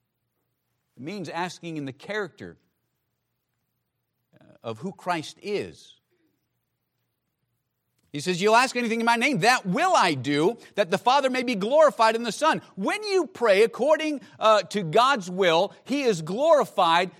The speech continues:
a-, and He says He will answer that. Verse fourteen says, "If you shall ask anything in my name, I will do it." Now, let's look at the text, verse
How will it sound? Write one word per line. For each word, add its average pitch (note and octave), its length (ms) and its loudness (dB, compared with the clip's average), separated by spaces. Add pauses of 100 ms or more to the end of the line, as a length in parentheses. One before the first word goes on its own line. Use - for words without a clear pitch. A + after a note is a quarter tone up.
a-, G3 160 0
and F#3+ 160 -2
He B3 260 0
says A#3 400 0
He A#3+ 220 0
will A#3 320 4
answer G#3 640 2 (160)
that. B2 600 -2
Verse F3 260 -4
fourteen G#3 420 -4
says, F3+ 180 -4
"If F#3 140 -4
you G#3+ 80 -6
shall G#3+ 160 -4
ask A3 260 0
anything A#3+ 320 -4
in B3 80 -4
my A#3+ 140 -4
name, C4 280 -4
I C4+ 300 2
will C#4+ 380 0
do F4 240 0
it." A3+ 260 -4 (1300)
Now, F3 340 -6 (1300)
let's F#3 180 -14
look F#3 80 -12
at E3 80 -10
the B2+ 60 -16
text, - 500 -12 (460)
verse - 480 -10